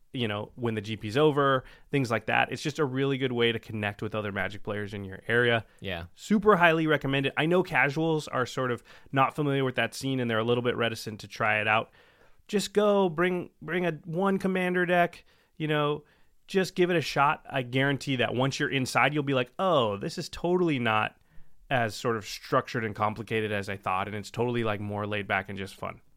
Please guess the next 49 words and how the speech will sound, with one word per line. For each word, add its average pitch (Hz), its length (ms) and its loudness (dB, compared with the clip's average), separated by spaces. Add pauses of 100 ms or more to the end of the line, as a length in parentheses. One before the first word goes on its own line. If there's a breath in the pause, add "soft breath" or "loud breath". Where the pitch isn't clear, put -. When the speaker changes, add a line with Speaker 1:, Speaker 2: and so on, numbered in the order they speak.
(160)
Speaker 2:
Yeah, 82 240 -6 (240)
totally. 85 460 -6
So 143 340 4
make 151 200 0
sure - 160 2
you 143 140 4
guys 123 320 4
check - 280 -2
out 113 220 2
a 104 40 -6
Grand 104 260 -4
Prix 107 220 -4
if 123 160 -2
they're 131 120 4
in 123 160 -2
your 120 120 0
area. 107 360 0
I, - 240 -4
I'd 156 80 0
say 107 120 -4
it's 90 140 -10
even 87 160 -10
worth 82 180 -10
a - 20 -10
little 87 140 -6
bit 87 80 -6
of 85 80 -8
a - 20 -18
commute 95 380 -8 (120)
'cause 92 420 -10 (440 soft breath)
Speaker 1:
For 127 100 2
sure. 156 240 6
I 120 100 6
Speaker 2:
it's 139 100 0
Speaker 1:
would 143 80 -2
go 143 80 6
Speaker 2:
great. 135 80 8
Speaker 1:
all 127 120 6
the 127 80 2
way 127 140 4
up. 123 200 0
I 131 100 4
would 143 120 0
drive 113 320 2
five 113 240 -2
or 110 60 -6
six - 220 -8
hours 117 320 2
for 113 180 -6